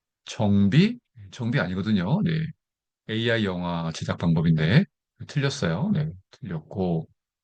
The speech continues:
그리고 서희경, 서희경 감독님이신데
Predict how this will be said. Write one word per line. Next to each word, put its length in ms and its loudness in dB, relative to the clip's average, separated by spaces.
그리고 520 -4
서희경, 800 6
서희경 1080 4
감독님이신데 840 -2